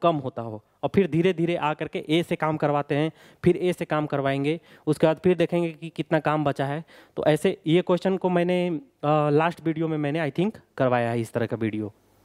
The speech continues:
चलिए नेक्स्ट क्वेश्चन में आते हैं। एक्स किसी कार्य को समाप्त करने में वाई से तीन दिन कम समय लेता है।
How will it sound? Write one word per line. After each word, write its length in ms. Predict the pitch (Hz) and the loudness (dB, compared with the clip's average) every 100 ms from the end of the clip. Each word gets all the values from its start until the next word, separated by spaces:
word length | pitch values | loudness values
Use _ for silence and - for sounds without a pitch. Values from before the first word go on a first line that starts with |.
| _ _ _ _ _ _ - - | _ _ _ _ _ _ -6 0
चलिए 280 | 120 113 104 - - - - - - _ _ _ _ 135 | 2 2 -2 -4 -2 0 -2 -8 -18 _ _ _ _ 2
नेक्स्ट 260 | 175 - | 2 4
क्वेश्चन 240 | 185 180 190 | 0 2 2
में 100 | 180 | 2
आते 200 | 170 156 | 0 -4
हैं। 160 | 185 - - _ - - _ _ _ _ - - _ _ _ _ _ _ _ _ _ - | -6 -8 -20 _ -20 -20 _ _ _ _ -20 -20 _ _ _ _ _ _ _ _ _ 0
एक्स 240 | 175 - - | 2 2 0
किसी 260 | 190 208 | 2 2
कार्य 280 | - 175 180 | 4 2 2
को 120 | 180 | 0
समाप्त 400 | 170 156 156 - | 0 2 2 0
करने 240 | 156 139 131 | -4 -2 -2
में 240 | 139 185 | -2 -4
वाई 320 | 127 143 160 | -2 0 0
से 140 | 185 185 | 0 -4
तीन 280 | - 175 175 | 0 2 4
दिन 140 | 175 | 2
कम 220 | 165 147 147 | 0 0 0
समय 220 | 131 120 | -2 -2
लेता 260 | 113 - 104 | -4 -4 -6
है। 160 | 104 | -8